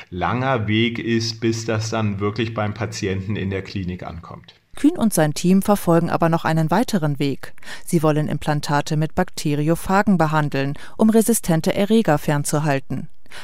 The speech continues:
Speaker 2: Bakteriophagen sind Viren, die sich darauf spezialisiert haben, Bakterien zu befallen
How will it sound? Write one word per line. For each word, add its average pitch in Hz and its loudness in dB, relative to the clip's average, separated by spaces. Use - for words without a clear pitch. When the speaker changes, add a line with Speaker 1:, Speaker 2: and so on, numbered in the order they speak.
Speaker 2:
Bakteriophagen 220 4
sind 156 0
Viren, 180 6
die 165 0
sich 151 -4
darauf 147 2
spezialisiert 151 -2
haben, 151 0
Bakterien 180 2
zu - -2
befallen 139 -2